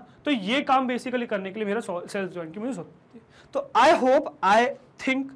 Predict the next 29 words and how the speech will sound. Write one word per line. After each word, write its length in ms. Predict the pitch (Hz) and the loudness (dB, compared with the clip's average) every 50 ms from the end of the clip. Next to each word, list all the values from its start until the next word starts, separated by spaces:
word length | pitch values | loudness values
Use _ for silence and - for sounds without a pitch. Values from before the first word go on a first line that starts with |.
| - _ - | -20 _ -10
कि 60 | 226 | -8
आपको 300 | 240 185 180 - - 240 | -6 -6 -6 -4 -4 -4
सेल्फ 360 | 233 - - 226 240 226 - | -4 -4 -4 -4 -4 -4 -6
ज्वाइन 260 | 180 196 202 208 226 | -6 -6 -4 -6 -6
क्लियर 280 | 226 - 196 185 196 202 | -8 -6 -4 -4 -2 -4
हो 60 | 202 | -4
चुका 220 | 196 196 190 - 185 | -6 -8 -4 -4 -2
होगा, 160 | 175 208 247 | -2 -2 -6
समझ 280 | - - 170 170 165 | -8 -8 -8 -8 -8
में 100 | 196 220 | -6 -6
आ 60 | 180 165 | -8 -8
गया 120 | 160 165 | -8 -8
होगा 140 | 165 190 214 | -8 -8 -6
सेल्फ 240 | - 190 165 - - | -6 -8 -8 -8 -10
ज्वाइन 140 | 180 175 175 | -10 -12 -10
पूरा। 240 | - 165 160 165 175 _ _ _ _ _ _ _ _ - _ - _ _ _ _ _ _ _ _ _ _ _ - | -12 -14 -16 -16 -18 _ _ _ _ _ _ _ _ -20 _ -20 _ _ _ _ _ _ _ _ _ _ _ -2
तो 60 | 262 | 0
ये 180 | 220 247 302 247 | 0 0 0 0
था 100 | 277 269 | 2 2
भाई 140 | 254 277 | 2 2
मेरी 160 | 254 247 247 240 | 2 2 0 0
तरफ 200 | 240 233 220 214 | -2 -2 -2 -2
से 100 | - 220 | -4 -4
आप 140 | 202 202 | -4 -4
लोग 140 | 190 175 - | -8 -8 -4
के 60 | - | -4
लिए 60 | 294 311 | -4 -4
सेल्फ 280 | - 214 175 151 - - | -4 -6 -8 -10 -12 -16
ज्वाइन, 160 | 147 - | -16 -16